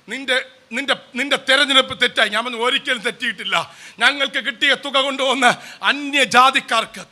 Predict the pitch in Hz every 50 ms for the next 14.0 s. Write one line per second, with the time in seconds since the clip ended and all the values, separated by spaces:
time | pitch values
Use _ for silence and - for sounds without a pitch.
0 | 226 233 226 - - - 277 - - - 269 - - 285 240 240 233 - - 208
1 | 180 - - - - - - 185 226 269 277 277 262 220 180 170 196 226 254 277
2 | 294 285 269 262 262 254 285 262 190 - 233 202 180 180 - - 254 262 262 269
3 | 220 175 - - - - - - 220 269 277 269 254 254 262 294 294 269 277 254
4 | 226 - 294 240 - - - - - - - 277 311 311 262 269 262 269 233 269
5 | 247 240 247 262 285 302 294 269 269 254 240 - 269 294 302 294 294 277 285 254
6 | 247 254 240 156 - - - - - 214 240 285 - - 285 185 220 254 285 285
7 | 285 285 262 254 240 233 214 190 220 220 - 220 185 - - 233 240 269 285 285
8 | - 254 - - 277 277 214 175 - - 196 226 254 240 262 262 262 - 254 214
9 | 220 226 220 226 208 165 - _ _ _ _ _ _ _ _ _ _ - 190 233
10 | 247 240 226 254 285 277 277 214 269 262 277 233 269 208 254 247 - 269 294 262
11 | 262 262 254 240 254 285 285 254 262 175 - _ _ _ _ _ _ _ _ _
12 | _ - 208 226 254 269 262 262 254 262 302 - 302 269 262 254 247 240 226 220
13 | 226 277 262 - - - 233 247 247 240 220 170 208 220 214 208 214 190 170 -